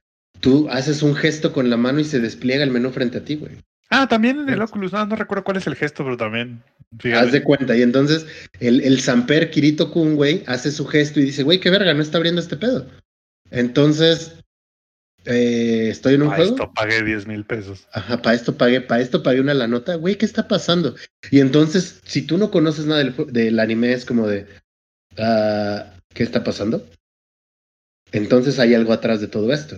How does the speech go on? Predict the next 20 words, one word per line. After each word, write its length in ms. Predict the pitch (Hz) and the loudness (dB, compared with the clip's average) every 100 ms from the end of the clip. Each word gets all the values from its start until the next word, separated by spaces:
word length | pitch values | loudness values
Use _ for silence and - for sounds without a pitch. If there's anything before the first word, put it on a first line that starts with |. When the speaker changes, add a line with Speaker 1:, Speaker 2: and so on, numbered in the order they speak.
| - | -16
Speaker 1:
Entonces 240 | 104 123 | -10 -4
hay 100 | 131 | 2
una 120 | 123 123 | 2 2
historia 260 | 120 117 | 2 0
detrás 220 | 110 110 101 | 0 -4 -6
de 60 | |
todo 220 | - 104 | -6 -4
esto. 280 | 120 131 104 | -4 -4 -8
Entonces, 420 | 101 113 117 127 - - - | -6 -4 -2 -2 -4 -14 -8
si 240 | - 127 | -4 0
quiero 220 | 143 151 | 4 4
saber 360 | 165 143 143 147 | 6 2 2 -2
cómo 400 | 151 147 160 151 | 0 0 0 -2
Kirito, 460 | - 135 135 139 - 117 | -2 -2 0 -4 -6 -8
Samper 440 | - 120 127 123 | -2 0 0 0
Kirito-kun 560 | 127 120 - - 147 151 | 2 0 0 0 2 4
llegó 280 | 120 117 | 2 2
a 60 | 127 | 0
este 220 | 135 - | -2 -6
pedo, 320 | - 143 160 | -2 0 -2